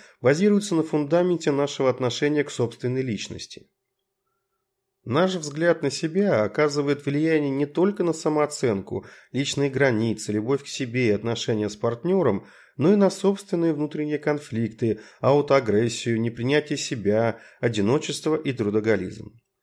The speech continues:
Да, всё это напрямую связано с тем, как человек относится к себе. Разные сферы жизни являются лишь формами проявления того, как мы относимся к себе. А что с отношениями?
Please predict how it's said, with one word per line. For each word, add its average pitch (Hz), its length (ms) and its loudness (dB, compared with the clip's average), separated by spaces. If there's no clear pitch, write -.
Да, 113 480 2
всё - 280 2
это 202 160 4
напрямую 160 480 0
связано 117 500 0
с - 80 -8
тем, 208 320 0
как 139 240 0
человек 127 540 -2
относится 101 500 -6
к - 40 -20
себе. - 460 -8
Разные 190 360 4
сферы 170 340 2
жизни 175 320 2
являются 156 460 2
лишь 147 180 -4
формами 180 480 0
проявления 143 580 0
того, 139 440 2
как 165 260 -2
мы 156 100 2
относимся 120 540 -4
к - 60 -16
себе. - 440 -10
А - 100 -12
что - 160 -2
с 170 100 -6
отношениями? 208 840 -2